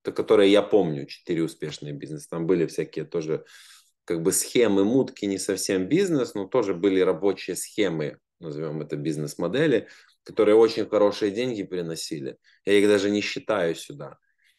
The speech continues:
Но сколько бизнесов, которые были неуспешны, я даже не знаю. То есть я даже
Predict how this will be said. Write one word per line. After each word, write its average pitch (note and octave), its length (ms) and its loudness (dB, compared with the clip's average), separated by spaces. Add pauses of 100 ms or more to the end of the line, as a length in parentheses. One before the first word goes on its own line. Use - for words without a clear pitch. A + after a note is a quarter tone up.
(1500)
Но A2+ 160 2
сколько D3 380 4
бизнесов, B2 600 2
которые G#2+ 360 4
были G2+ 320 2
неуспешны, C#3 1000 -4 (460)
я F#2+ 160 0
даже G2+ 240 -2
не G2+ 140 -2
знаю. F2 400 -8
То D2 80 -16
есть D2 100 -8
я D#2 100 -4
даже D2+ 400 -6